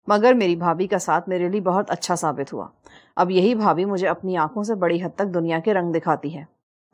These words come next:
मैं यहाँ अपनी कज़न फरजाना का जिक्र करना भी जरूर पसंद करूंगी।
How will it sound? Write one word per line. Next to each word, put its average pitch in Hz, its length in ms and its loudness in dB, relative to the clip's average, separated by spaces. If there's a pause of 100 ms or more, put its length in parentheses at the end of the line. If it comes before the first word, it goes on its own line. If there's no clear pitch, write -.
(160)
मैं 202 140 4
यहाँ 285 240 6
अपनी 277 180 0
कज़न 185 340 2
फरजाना 185 440 0
का 220 100 0
जिक्र 208 260 0
करना 196 280 -2
भी 226 120 -4
जरूर 175 280 0
पसंद 160 320 -6
करूंगी। 151 360 -8